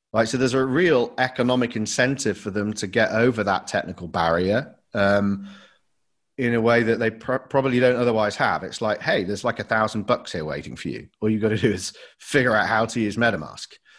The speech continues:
Okay. And then all of a sudden you've got eth. "Well, why the hell do I want eth? What's eth?"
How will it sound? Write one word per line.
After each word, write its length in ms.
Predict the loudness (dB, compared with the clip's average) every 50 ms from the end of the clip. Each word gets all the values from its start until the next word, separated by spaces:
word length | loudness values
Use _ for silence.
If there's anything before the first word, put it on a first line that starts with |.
| _ _ _ _
Okay. 380 | -2 -2 0 0 -2 -4 -4 -6 -10 _
And 140 | -6 -2 0
then 140 | 0 2 2
all 100 | 2 2
of 60 | 2
a 60 | -2
sudden 520 | 0 2 2 2 2 2 -2 -4 -4 -8 -14 -20 _ _
you've 160 | -6 -6 -2 2 2
got 140 | 2 4 4
eth. 280 | 0 0 -2 -6 -10 -12
"Well, 120 | -10 -8
why 200 | -6 -4 -2 -2
the 80 | 0 2
hell 140 | 2 2
do 80 | 4 4
I 100 | 4 4
want 240 | 4 2 0 -2 -4
eth? 300 | -4 -4 -4 -6 -8 -4
What's 240 | -2 -2 -2 0 -2
eth?" 320 | -2 -2 -4 -8 -16 -20